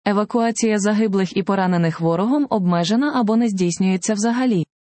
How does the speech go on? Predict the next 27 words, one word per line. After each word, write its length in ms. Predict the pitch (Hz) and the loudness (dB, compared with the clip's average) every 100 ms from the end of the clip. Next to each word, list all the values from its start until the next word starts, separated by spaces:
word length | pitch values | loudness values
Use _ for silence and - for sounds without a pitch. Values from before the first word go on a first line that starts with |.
| _ 190 | _ -2
внаслідок 540 | 202 220 233 220 233 | 0 0 0 0 -2
чого 300 | - 226 233 | 0 0 0
серед 280 | 233 220 196 | 0 0 0
особового 640 | 202 226 208 208 208 214 | 0 0 0 2 2 0
складу 380 | - 214 208 202 | 0 -2 0 0
російських 580 | 202 - 208 - 196 - | 0 0 -2 -2 -4 -2
окупаційних 760 | 196 214 214 196 214 196 196 202 | -4 -2 -2 -2 0 0 0 0
військ 320 | 196 170 185 | -2 -2 -2
на 120 | 180 | 0
тимчасово 640 | 196 196 202 - 185 180 | 0 0 -2 0 0 0
окупованій 640 | 185 196 180 190 175 175 | -2 -2 -2 0 0 0
території 560 | 165 190 180 180 170 165 | 0 -2 0 0 0 0
України 600 | 175 165 175 170 254 311 | -2 -2 0 0 0 -2
спостерігається 840 | - 240 - 220 208 208 208 185 202 | -2 -4 0 0 0 0 0 0 -2
суттєве 440 | 220 214 208 196 | -2 -2 0 0
зниження 460 | 185 196 190 185 185 | 2 2 2 2 2
рівня 300 | 185 175 170 | 2 2 2
довіри 380 | 180 185 180 170 | 0 2 2 0
до 120 | 180 | 0
рішень 360 | 185 - 175 | 0 0 0
командування 720 | 170 175 175 180 180 180 180 180 | 0 0 2 0 0 2 0 0
щодо 300 | - 185 180 | -2 -2 0
ведення 420 | 185 175 170 160 | 0 2 2 2
бойових 460 | 165 160 160 165 | 0 0 0 0
дій, 260 | 170 262 311 | 0 -2 -2
зазначила 680 | 240 262 214 175 165 190 220 | -2 0 0 0 0 0 0
Маляр. 400 | 254 190 160 | 2 0 0